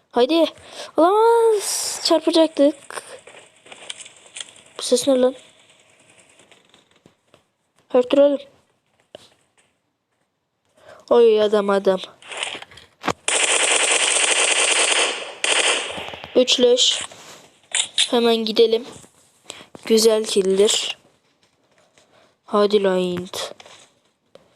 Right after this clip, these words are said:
Son iki dakikamız kaldı. Videoyu bitireceğim. İki dakika sonra videoyu bitiririm arkadaşlar.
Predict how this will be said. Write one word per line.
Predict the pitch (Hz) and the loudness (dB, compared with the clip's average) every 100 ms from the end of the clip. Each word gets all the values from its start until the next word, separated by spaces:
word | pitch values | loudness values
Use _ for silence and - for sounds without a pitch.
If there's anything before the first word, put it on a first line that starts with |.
| _ _ _ _ _ _ | _ _ _ _ _ _
Son | - - 233 220 220 208 208 - | -10 0 2 2 -2 -4 -6 -6
iki | 214 - | -4 0
dakikamız | 214 208 208 196 208 196 202 202 | 2 2 0 0 0 2 0 0
kaldı. | 190 190 208 226 - _ - | 0 0 0 -2 -4 _ -12
Videoyu | 202 208 196 | -2 0 0
bitireceğim. | 190 190 180 190 - _ _ - - - - - - - _ _ - - _ _ _ _ _ - - - - - - - - - - - - - - - - - | -2 -2 -2 -4 -8 _ _ -20 -20 -16 -16 -16 -18 -20 _ _ -20 -20 _ _ _ _ _ -20 -20 -18 -18 -20 -18 -18 -18 -20 -20 -20 -20 -20 -18 -18 -18 -4
İki | 233 220 220 | -2 0 2
dakika | 226 226 220 220 220 | 0 2 0 2 2
sonra | - 220 226 | 2 2 2
videoyu | 226 220 214 208 | 2 4 4 4
bitiririm | 208 226 202 196 | -4 -4 -2 0
arkadaşlar. | 196 - - - - - - | -2 -4 -4 -4 -4 -8 -12